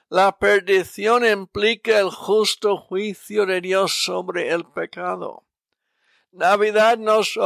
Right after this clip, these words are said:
recuerda el amor de Dios, enviando a su Hijo a este mundo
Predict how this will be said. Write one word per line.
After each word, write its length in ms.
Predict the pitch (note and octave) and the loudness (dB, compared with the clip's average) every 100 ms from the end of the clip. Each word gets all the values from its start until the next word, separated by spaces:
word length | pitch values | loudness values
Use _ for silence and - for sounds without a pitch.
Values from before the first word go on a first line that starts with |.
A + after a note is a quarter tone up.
| F#3+ G3+ G3 | 2 2 0
recuerda 640 | G#3 G3 - G#3 G#3+ A3 F3+ | 0 0 0 2 2 2 0
el 240 | G3 G3+ | 0 2
amor 640 | F#3+ F3+ F3+ A#3 B3+ A#3 | 2 0 -4 0 2 0
de 160 | E3 D3 | -4 -8
Dios, 520 | D#3 D#3 - - - | -8 -12 -12 -10 -10
enviando 760 | F3 F#3+ G3 G3+ G#3 A3 A3+ A3 | -6 -8 -6 0 2 2 2 2
a 120 | G#3 | 2
su 340 | F#3+ - G#3+ G#3+ | 0 -2 -4 -6
Hijo 320 | G#3+ G3 G3 | -8 -4 -2
a 60 | |
este 280 | G3 - G3 | -2 -2 -8
mundo 600 | F#3 A3 A#3+ A3 - - | -8 -8 -8 -8 -8 -8